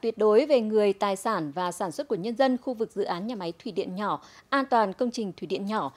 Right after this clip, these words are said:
bao gồm các nhà máy đã phát điện và các dự án đang trong quá trình thi công, đầu tư xây dựng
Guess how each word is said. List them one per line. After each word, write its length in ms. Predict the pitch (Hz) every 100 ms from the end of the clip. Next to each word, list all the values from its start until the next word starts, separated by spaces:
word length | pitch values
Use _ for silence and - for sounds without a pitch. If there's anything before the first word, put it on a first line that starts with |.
| _ -
bao 120 | 269
gồm 340 | 233 226 208 190
các 120 | 285
nhà 100 | 247
máy 320 | 185 175 220
đã 120 | 226 -
phát 200 | 330 254
điện 180 | 277 - - -
và 160 | 220 196
các 160 | 285
dự 120 | - -
án 360 | 196 190 233 370 _
đang 260 | 294 285 269
trong 240 | 277 262
quá 120 | 220
trình 180 | 196 208
thi 120 | - 233
công, 280 | 254 247 214
đầu 140 | 208
tư 160 | 185 226
xây 160 | 240 220
dựng 180 | 226